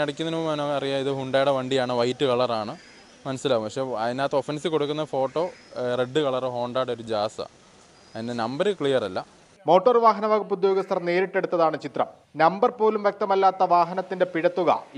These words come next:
Speaker 2: എങ്ങനെ തന്റെ പേരിൽ വന്നെന്ന് ആശ്ചര്യപ്പെട്ടിരിക്കുകയാണ് സഹീൽ. മോട്ടോർ വാഹന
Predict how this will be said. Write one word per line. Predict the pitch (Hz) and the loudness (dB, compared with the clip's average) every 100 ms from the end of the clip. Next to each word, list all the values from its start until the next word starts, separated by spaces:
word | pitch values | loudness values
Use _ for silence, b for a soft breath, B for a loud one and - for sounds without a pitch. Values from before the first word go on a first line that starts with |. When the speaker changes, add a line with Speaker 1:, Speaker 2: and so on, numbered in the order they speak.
| 151 | -2
Speaker 2:
എങ്ങനെ | 180 196 190 | 0 0 2
തന്റെ | 175 180 190 | 2 0 -2
പേരിൽ | 185 175 170 | 0 -2 -2
വന്നെന്ന് | 170 170 160 151 147 | -4 2 2 4 2
ആശ്ചര്യപ്പെട്ടിരിക്കുകയാണ് | 151 - 180 180 165 151 165 156 147 135 123 | 0 0 -4 -4 -4 -6 -6 0 2 2 -2
സഹീൽ. | 120 127 104 _ b b _ 139 | -6 -8 -10 _ b b _ 2
മോട്ടോർ | 151 185 180 | 4 4 6
വാഹന | 180 170 | 4 2